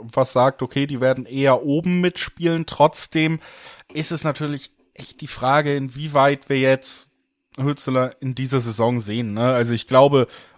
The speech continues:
ohne ihm Unrecht tun zu wollen und zu sagen, dass er keinen guten Job machen kann oder dass er überschätzt ist, aber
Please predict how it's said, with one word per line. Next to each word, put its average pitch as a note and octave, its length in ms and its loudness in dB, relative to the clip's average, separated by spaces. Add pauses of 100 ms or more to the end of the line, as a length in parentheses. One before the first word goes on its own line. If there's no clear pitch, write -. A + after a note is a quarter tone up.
(100)
ohne D#3+ 360 2
ihm C3+ 220 -8
Unrecht F#3 400 -2
tun B2 180 -2
zu A2+ 220 -6
wollen A2+ 240 2
und A2 160 -4
zu B2 100 -2
sagen, A#2 220 2
dass G#2+ 100 -6
er A2 80 -4
keinen B2 320 0
guten A2+ 240 -4
Job C3 240 2
machen A#2 300 0
kann A2 300 0
oder G#2+ 420 -2 (100)
dass A2 200 -4
er A#2 80 -2
überschätzt A#2 520 -4
ist, C#3 160 -2
aber A#2+ 320 2